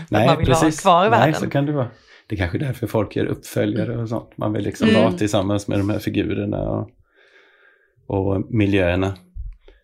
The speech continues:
Speaker 1: Men, ehm, ah,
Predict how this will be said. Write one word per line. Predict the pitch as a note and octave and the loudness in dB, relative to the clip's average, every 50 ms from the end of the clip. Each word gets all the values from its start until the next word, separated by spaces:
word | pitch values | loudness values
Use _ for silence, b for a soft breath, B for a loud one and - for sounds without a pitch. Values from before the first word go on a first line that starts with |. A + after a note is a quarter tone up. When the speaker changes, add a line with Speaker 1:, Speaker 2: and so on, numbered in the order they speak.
| b b b _ _ - | b b b _ _ -6
Speaker 1:
Men, | B2 A2 G#2 G2+ G2+ F#2+ F#2+ F#2+ F#2+ F#2+ F#2 F2+ | -2 -2 0 0 0 -2 -2 -2 -2 -2 -2 -2
ehm, | F#2 F2+ F2+ F2 F2 F2 F2 F2 F2 F2 F2 F2 F2+ F2 E2+ F2 - _ _ _ _ _ _ _ _ _ _ _ _ _ _ _ _ _ _ _ _ _ _ _ _ _ _ _ _ | -2 0 0 0 0 -2 -2 -2 -2 -4 -4 -4 -4 -6 -8 -8 -12 _ _ _ _ _ _ _ _ _ _ _ _ _ _ _ _ _ _ _ _ _ _ _ _ _ _ _ _
ah, | - | -6